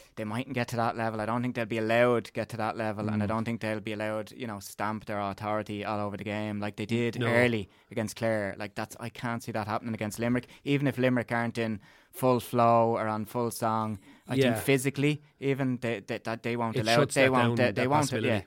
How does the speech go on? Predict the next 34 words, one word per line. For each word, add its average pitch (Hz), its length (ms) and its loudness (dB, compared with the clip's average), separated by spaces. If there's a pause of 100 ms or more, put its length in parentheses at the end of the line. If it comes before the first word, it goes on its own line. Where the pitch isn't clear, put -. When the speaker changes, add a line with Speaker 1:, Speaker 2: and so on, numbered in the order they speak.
Speaker 1:
they 120 120 -2
won't 123 200 0
Speaker 2:
Yeah. 117 60 -4
Speaker 1:
allow 117 180 0
that 110 140 -2
to 104 80 -6
happen. 104 460 -4
So 110 340 0 (360)
look, - 260 -8 (100)
on 101 80 -8
the 98 40 -8
flip - 220 -8
side, 107 320 -6 (100)
l-, 113 100 -18 (100)
you 110 80 -12
know, 95 180 -10 (680)
Limerick 107 340 -4
are 101 100 -6
kinda, 104 520 -4
you 110 100 -8
know, 101 260 -4 (200)
they 117 80 -6
have 101 100 -6
a 95 40 -10
few 107 220 -6
lads 107 240 -6
maybe 107 220 -4
who 107 140 -4
underperform. 117 800 0
So 104 240 -4
you 104 140 -6
could 107 120 -8
argue 104 320 -4
that, 101 240 -8